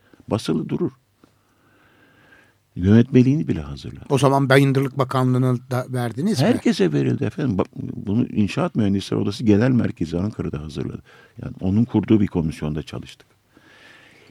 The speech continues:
Speaker 1: Bu konu ki ondan önce de tartışılmıştı. Nihayet bir, belli bir noktaya getirdik ve bunu, bu, o, o kanun tasarısı bayağı iyi bir tasarıdır.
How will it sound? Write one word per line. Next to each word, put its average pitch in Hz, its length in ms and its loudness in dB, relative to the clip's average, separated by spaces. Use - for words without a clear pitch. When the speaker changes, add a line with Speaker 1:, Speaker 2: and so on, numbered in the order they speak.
Speaker 1:
Bu 110 140 -4
konu 160 380 -2
ki - 120 0
ondan 113 320 4
önce 135 280 6
de 214 60 4
tartışılmıştı. 92 800 -2
Nihayet 175 400 0
bir, 113 200 -4
belli 107 240 2
bir 170 100 2
noktaya 110 400 0
getirdik 143 480 -2
ve 101 120 2
bunu, 131 300 -2
bu, 113 240 -6
o, - 120 -2
o 131 160 -4
kanun 143 360 -2
tasarısı 131 500 -6
bayağı 190 260 0
iyi - 200 -2
bir 240 40 -2
tasarıdır. - 500 -12